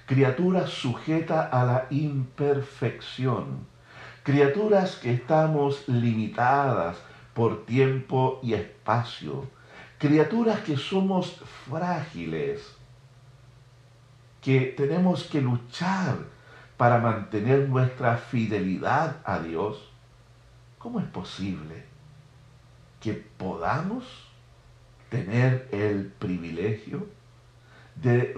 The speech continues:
relacionarnos con el Dios omnipotente, con este Dios glorioso, que su inmensidad lo abarca todo,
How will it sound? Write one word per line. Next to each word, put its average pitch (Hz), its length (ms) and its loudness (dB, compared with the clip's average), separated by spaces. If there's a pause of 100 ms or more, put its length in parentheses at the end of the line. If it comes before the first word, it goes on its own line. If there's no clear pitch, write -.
relacionarnos 107 1700 -2 (680)
con 113 480 0 (380)
el 90 240 -6
Dios 101 600 -4
omnipotente, 101 1040 -4 (2000)
con 120 180 0
este 120 280 0
Dios 117 640 0
glorioso, 110 880 0 (1120)
que 135 160 2
su 131 220 2
inmensidad 117 1160 2
lo 107 180 0
abarca 113 500 0
todo, 131 420 0